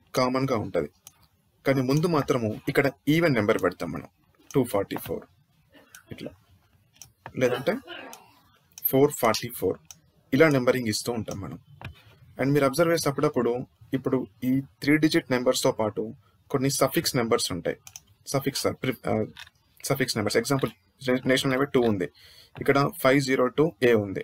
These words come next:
అంటే నేషనల్ హైవే టూకి ఫైవ్ అంటే odd number. అంటే నేషనల్ హైవే టూకి ఇది ఏం చేస్తది? తూర్పు పడమర side వెళ్తుంది. ఈ ఏ అనేది ఏంటంటే చిన్నది, ఇంకొక subsidiary highway అన్నట్టు. మన దీంట్లో చూస్తే, మన మ్యాప్‌లో చూస్తే ఇప్పుడు ఈ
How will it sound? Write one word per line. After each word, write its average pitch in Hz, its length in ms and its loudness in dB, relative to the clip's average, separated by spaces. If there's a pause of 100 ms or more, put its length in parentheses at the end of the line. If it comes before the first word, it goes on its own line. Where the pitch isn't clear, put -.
అంటే 120 200 2
నేషనల్ 127 420 0
హైవే 135 260 0 (340)
టూకి 135 420 2 (600)
ఫైవ్ 143 200 2
అంటే 156 180 0
odd 127 260 2
number. - 280 -4 (320)
అంటే 113 100 -6
నేషనల్ 131 320 0
హైవే 147 240 2
టూకి 139 220 2
ఇది 131 100 0
ఏం 131 60 -8
చేస్తది? 127 360 -4 (680)
తూర్పు 151 360 2
పడమర 131 320 2
side 120 260 2
వెళ్తుంది. 101 360 -4 (220)
ఈ 135 60 4 (140)
ఏ 139 120 6
అనేది 170 240 0
ఏంటంటే 131 280 0 (100)
చిన్నది, 160 400 -2 (100)
ఇంకొక 135 320 2 (200)
subsidiary 135 580 0
highway 104 260 -2
అన్నట్టు. - 320 -10 (540)
మన 127 140 2
దీంట్లో 143 360 2
చూస్తే, 107 280 0 (1120)
మన 127 100 4
మ్యాప్‌లో 110 380 0
చూస్తే 120 220 -4 (600)
ఇప్పుడు 139 220 4 (300)
ఈ 127 100 2